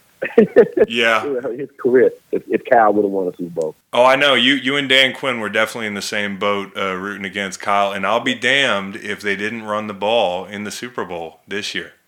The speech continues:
Speaker 1: I know, I know they did opposite, and it didn't work. It's so funny. That's why lessons, lessons, whoever's supposed to win is supposed to win. Uh, and I, and I hate for it to, I, I don't, I don't hate that it was Tom Brady. If anything, I guess if any, if it was anybody, Tom Brady,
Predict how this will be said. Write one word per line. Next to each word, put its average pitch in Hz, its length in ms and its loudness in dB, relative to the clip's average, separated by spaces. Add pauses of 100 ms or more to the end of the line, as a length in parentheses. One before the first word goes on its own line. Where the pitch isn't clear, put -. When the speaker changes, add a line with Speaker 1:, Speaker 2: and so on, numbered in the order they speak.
(160)
Speaker 1:
I 110 80 0
know, 165 260 6
I 147 100 2
know 185 180 4
they 175 100 0
did 160 220 2
opposite, 175 460 -2
and 135 120 -2
it 143 100 -6
didn't 151 260 0
work. - 120 -6 (260)
It's 143 120 -4
so 175 100 4
funny. 180 260 6
That's 143 180 2
why 135 220 4 (160)
lessons, 143 380 0 (340)
lessons, 151 300 4 (380)
whoever's 196 340 6
supposed - 240 0
to 135 60 -6
win 131 160 0
is 120 60 -4
supposed 117 240 -2
to 107 60 -8
win. 98 300 -2 (220)
Uh, 98 160 0
and 110 120 4
I, 127 220 4
and 117 100 2
I 117 100 2
hate 139 240 -2
for 117 140 0
it - 60 -4
to, 98 160 -2 (400)
I, 147 60 4
I 160 40 6
don't, 175 420 4
I 156 40 0
don't 117 180 0
hate 151 220 0
that 117 120 2
it 107 40 -4
was 107 160 -6
Tom 98 240 0
Brady. 92 320 0 (100)
If 92 80 0
anything, 131 320 4
I 101 80 2
guess 104 220 -2
if 95 160 -6
any, 135 240 2
if 110 160 -6
it 101 60 2
was 101 180 0
anybody, 117 680 6 (380)
Tom 117 240 0
Brady, 107 380 4